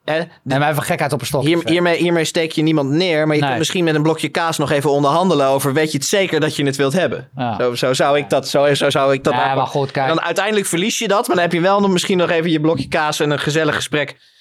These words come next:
Speaker 1: met de plaatselijke ambtenaar die
Speaker 2: Je kunt
Speaker 1: zegt
Speaker 2: het op tafel leggen en zeggen, "Kom het maar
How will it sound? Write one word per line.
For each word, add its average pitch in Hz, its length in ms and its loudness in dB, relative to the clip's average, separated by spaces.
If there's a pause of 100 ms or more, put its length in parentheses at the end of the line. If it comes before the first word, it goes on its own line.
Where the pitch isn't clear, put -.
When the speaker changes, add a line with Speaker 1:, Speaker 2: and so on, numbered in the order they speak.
(140)
Speaker 1:
met 139 280 -2
de 143 100 2
plaatselijke 135 800 0
ambtenaar 135 480 -2
die 139 80 -2
Speaker 2:
Je 143 60 -4
kunt 175 120 0
Speaker 1:
zegt 170 120 -2
Speaker 2:
het 170 80 -2
op - 60 -10
tafel 170 300 2
leggen 151 260 0
en 139 60 -2
zeggen, 147 180 -2
"Kom 151 100 -2
het 135 100 -2
maar 127 120 0